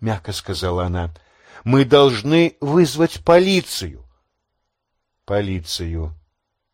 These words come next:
конечно». «Да, мы должны вызвать полицию.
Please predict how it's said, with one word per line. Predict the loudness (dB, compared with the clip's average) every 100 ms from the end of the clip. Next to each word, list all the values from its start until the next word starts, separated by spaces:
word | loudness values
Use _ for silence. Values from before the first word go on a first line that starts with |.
| _ _
конечно». | -10 -10 -12 -14 -14 -18 -20 _ _ _ _ _ -20 -16
«Да, | 2 6 8 8 8
мы | 6 8 8
должны | 8 6 4 4
вызвать | 6 6 4 2 0 2
полицию. | 4 4 6 2 2 2 4 4 0